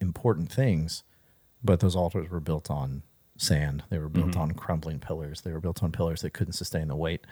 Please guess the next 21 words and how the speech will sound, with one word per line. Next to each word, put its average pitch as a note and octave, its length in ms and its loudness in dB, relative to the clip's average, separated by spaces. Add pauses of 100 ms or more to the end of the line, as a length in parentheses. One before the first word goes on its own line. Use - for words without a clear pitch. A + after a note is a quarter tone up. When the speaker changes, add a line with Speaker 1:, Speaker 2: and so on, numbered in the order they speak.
(120)
Speaker 2:
Mm-hmm. F2 300 0
Speaker 1:
Um, E2 320 2 (840)
so C#3+ 140 10
a - 20 10
lot A#2 160 12
of F#2+ 60 8
the F#2 60 6
work G2+ 300 2
that A2+ 80 -2
was F#2+ 100 0
bound E2 300 2
up G2+ 140 0
in F2 80 2
this D2+ 260 -2
was, - 360 -6 (140)
uh, F2+ 280 -2 (180)
something A#2 300 8
that F#2 100 2
could G2 180 6
not F2+ 220 0
sustain. - 380 -8